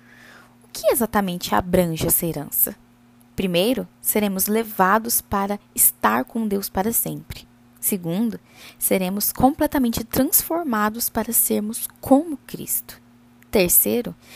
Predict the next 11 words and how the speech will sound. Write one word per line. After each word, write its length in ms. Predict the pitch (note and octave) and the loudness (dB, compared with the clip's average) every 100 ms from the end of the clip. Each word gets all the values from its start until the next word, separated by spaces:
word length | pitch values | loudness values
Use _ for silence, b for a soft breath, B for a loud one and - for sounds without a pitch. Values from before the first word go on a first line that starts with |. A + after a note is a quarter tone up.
| B B | B B
seremos 680 | B - A#3 A3 A3 A3+ A3 | B 2 2 2 0 -2 -2
livres 500 | G#3+ A3 B3+ A#3+ G3 | -2 2 2 0 -4
de 100 | - | -8
toda 540 | - - B3+ C#4 C4+ A3 | -10 4 6 6 4 -2
dor, 340 | G3+ G3+ G#3 | -2 0 0
sofrimento 800 | - A3+ - G#3+ G3 F3+ F3+ - | -2 -4 -4 -4 -4 -4 -6 -6
e 40 | |
morte. 600 | F#3+ E3 D#3+ E3 - - - _ _ _ - | -6 -6 -8 -10 -12 -12 -14 _ _ _ 2
Quarto, 520 | F3 E3+ F#3 - A#3 B B B B | 6 6 2 -6 -10 B B B B
seremos 640 | - G#3+ G3+ F#3+ G#3 G#3+ | 0 2 2 0 0 0
recompensados 1300 | - A#3+ C#4 C4+ C4 C4 C4+ - F#3+ F3+ F#3 F3+ - | 2 2 2 0 0 0 4 4 4 2 -2 -4 -6